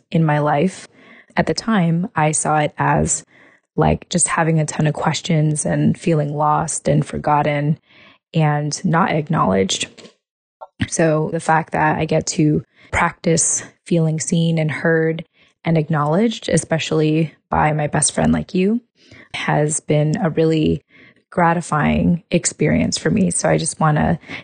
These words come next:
thank you for listening to me in the way that you do. Also, <laughs> I'm glad that you also enjoyed my video game analogy. I knew you would appreciate it.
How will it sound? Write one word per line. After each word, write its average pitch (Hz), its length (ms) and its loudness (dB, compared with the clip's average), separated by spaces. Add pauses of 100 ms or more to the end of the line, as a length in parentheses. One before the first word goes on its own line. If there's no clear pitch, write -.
(120)
thank 180 280 2
you 151 220 2
for 151 580 0 (340)
listening 170 440 2
to - 100 -4
me 151 280 2
in 151 380 0 (100)
the 165 80 2
way 165 100 2
that 165 140 -2
you 202 80 2
do. 208 260 2 (380)
Also, 180 360 2
<laughs> 170 120 0
I'm 196 140 4
glad 185 520 0
that 175 480 0
you 170 320 2
also 180 440 0
enjoyed 170 360 0
my 151 120 0
video 156 300 2
game 151 260 0
analogy. 151 600 2
I - 80 -6
knew 160 160 2
you 160 140 0
would 185 120 0
appreciate - 500 0
it. 240 200 0